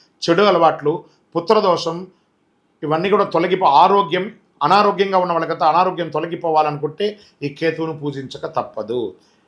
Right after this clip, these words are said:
ఈయన ఎలా ఉంటారంటే ఉత్తర పడమటి ముఖాధీశుడై ఉంటాడు. అధిదేవత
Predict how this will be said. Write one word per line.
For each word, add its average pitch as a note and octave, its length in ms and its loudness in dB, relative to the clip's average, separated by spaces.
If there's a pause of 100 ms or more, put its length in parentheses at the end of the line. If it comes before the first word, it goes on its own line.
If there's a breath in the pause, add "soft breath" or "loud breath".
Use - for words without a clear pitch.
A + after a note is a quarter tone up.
(120)
ఈయన D3+ 120 0
ఎలా E3+ 260 6
ఉంటారంటే F#3+ 540 0 (220 soft breath)
ఉత్తర - 360 0
పడమటి E3+ 480 0
ముఖాధీశుడై D3+ 880 -2
ఉంటాడు. A#2+ 680 -6 (280 soft breath)
అధిదేవత F3+ 680 2